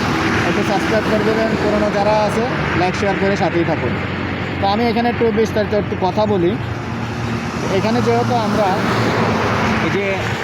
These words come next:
এনডির যে একটা জায়গা আছে, এই এনডির জায়গাটার পাশেই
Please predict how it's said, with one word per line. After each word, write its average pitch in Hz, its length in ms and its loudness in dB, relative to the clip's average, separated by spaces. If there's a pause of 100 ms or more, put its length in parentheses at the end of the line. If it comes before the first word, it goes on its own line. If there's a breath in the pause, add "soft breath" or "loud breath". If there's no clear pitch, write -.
(400)
এনডির 240 460 0
যে 226 160 2
একটা 220 380 2
জায়গা 202 240 2
আছে, 190 400 0
এই 196 200 4
এনডির 202 380 2
জায়গাটার 185 400 2
পাশেই 196 340 2